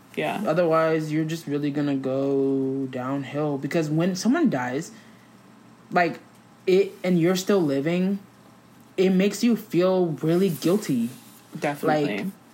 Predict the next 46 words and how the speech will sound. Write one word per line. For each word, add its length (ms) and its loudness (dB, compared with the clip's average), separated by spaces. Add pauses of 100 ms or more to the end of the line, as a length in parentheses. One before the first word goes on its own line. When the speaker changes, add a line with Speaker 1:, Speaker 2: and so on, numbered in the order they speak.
(140)
Speaker 2:
you 320 0
just 240 0
feel 220 2
really 320 2
shitty. 560 -2 (300)
And 140 0
then 120 2
also, 460 2 (320)
you 180 6
know 200 6
what 160 4
happened 360 0
to 80 0
them. 160 2
You 140 2
know 180 2
that 180 2
they're 140 2
not 180 2
in 100 -2
pain, 340 -2
but 160 0
it 120 0
still 340 0
feels 280 0
like 160 -2
they 120 -2
are. 240 -6 (460)
Speaker 1:
Mm-hmm. 480 -4 (600)
Speaker 2:
Yeah, 260 2
because 300 0
you 80 2
can't, 460 0
you 80 2
can't 280 2
be 140 2
there 200 2
to 60 -2
see 300 -4
how 180 0
they 140 -4
are. 220 -2 (320)
So 120 -8
then 120 0
you're 120 0
like, 280 0